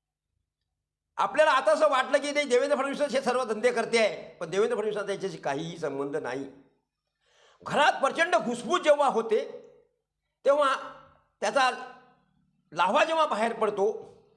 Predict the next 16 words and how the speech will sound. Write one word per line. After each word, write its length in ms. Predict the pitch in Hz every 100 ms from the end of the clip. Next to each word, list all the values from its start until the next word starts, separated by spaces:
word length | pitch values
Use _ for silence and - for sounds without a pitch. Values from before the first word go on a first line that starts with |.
| _ _ _ -
तेव्हा 260 | 277 311 302
त्याला 300 | 294 269 269 - 220
वेगळंच 340 | 240 294 302
कारण 240 | 233 226
असते, 280 | 214 202 254 - - - -
ती 60 |
ज्वालामुखी 520 | 208 226 269 285 294 320
वेगळीच 320 | 285 285 262
असते. 300 | 240 156 151 - _ _ _ _ _ _ _ _ _ _ _ _ _ _ _ 233
त्यामुळे 220 | 262 285
अशा 240 | 208 269
पद्धतीचा 380 | 262 247 240 240
ज्वालामुखी 520 | 180 202 294 294 277
काँग्रेसमध्ये 400 | 240 208 196 202
झालेला 300 | 175 147 147
दिसतोय 320 | 143 - -